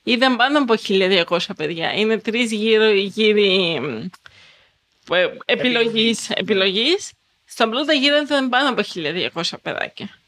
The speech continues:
Speaker 2: Δηλαδή, πήγα χίλια διακόσια παιδάκια να δοκιμάσουν.
Speaker 1: Να δοκιμαστούν, μετά μπαίνεις στο δεύτερο γύρο,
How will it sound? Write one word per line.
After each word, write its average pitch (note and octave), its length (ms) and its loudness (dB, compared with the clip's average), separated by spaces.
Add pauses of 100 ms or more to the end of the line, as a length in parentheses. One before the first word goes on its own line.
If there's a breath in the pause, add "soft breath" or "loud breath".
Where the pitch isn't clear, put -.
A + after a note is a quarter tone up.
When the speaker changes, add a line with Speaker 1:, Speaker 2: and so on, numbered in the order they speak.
(140)
Speaker 2:
Δηλαδή, G#2+ 320 -2
πήγα B2+ 180 -2
χίλια D3 320 0
διακόσια B2 360 0
παιδάκια A#2+ 400 4
να C#3 100 -6
δοκιμάσουν. C3 600 -6
Speaker 1:
Να G3+ 180 4
δοκιμαστούν, A3 680 2
μετά C4+ 540 2
μπαίνεις C4 440 0 (300 soft breath)
στο - 240 -2
δεύτερο C4 400 0
γύρο, B3+ 420 2